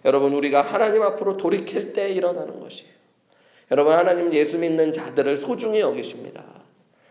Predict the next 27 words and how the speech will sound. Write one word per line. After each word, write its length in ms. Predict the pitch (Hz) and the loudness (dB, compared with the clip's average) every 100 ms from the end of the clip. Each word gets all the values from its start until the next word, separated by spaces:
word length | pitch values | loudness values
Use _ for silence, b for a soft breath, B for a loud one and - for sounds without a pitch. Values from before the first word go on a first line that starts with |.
| _ | _
하나님의 480 | - 196 185 180 175 | -6 0 2 4 6
백성을 420 | 156 160 - 156 160 | 4 2 0 0 2
하나님의 420 | 302 240 214 208 | 2 2 2 2
백성으로 520 | 185 - 185 185 180 | 2 0 0 2 2
만드시는 600 | 175 139 185 208 214 208 220 | 2 0 2 2 2 0 2
데 100 | 220 | 2
관심이 420 | 143 143 165 143 | 0 -4 -4 -6
있어요. 240 | 98 104 - B B B | -6 -10 -12 B B B
우리가 440 | 151 185 202 208 | 4 6 8 8
그냥 300 | 190 196 196 | 6 2 2
성공하고 640 | 190 240 247 240 226 214 214 | 2 2 6 6 6 2 0
잘 300 | - 175 196 | 2 4 6
되는데 720 | 220 220 175 139 120 - - - | 6 4 2 0 0 -10 -6 2
우리의 340 | 202 220 226 | 6 10 8
주변의 480 | - 185 196 208 214 | 8 0 2 2 2
환경과 560 | 214 254 247 233 214 | 2 2 4 4 4
소유와 640 | 214 - 254 240 220 196 156 | 2 2 0 6 8 8 4
문제에 640 | 196 233 220 233 226 214 | -2 4 8 8 8 2
관심 400 | - 185 196 208 | 0 -2 0 0
있는 200 | 202 202 | 0 2
것보다 320 | 180 - 127 | 2 2 2
우리 360 | 156 180 277 - | 4 4 2 0
자신한테 580 | - 165 233 233 214 208 | -2 0 2 2 2 0
하나님은 560 | 214 226 208 196 139 | 2 2 2 0 -2
문-, 240 | 151 160 - | -2 -4 -4
관심이 480 | - 160 170 180 | 0 0 0 0
많으세요. 640 | 160 110 160 185 - - | 2 2 0 -2 -4 -6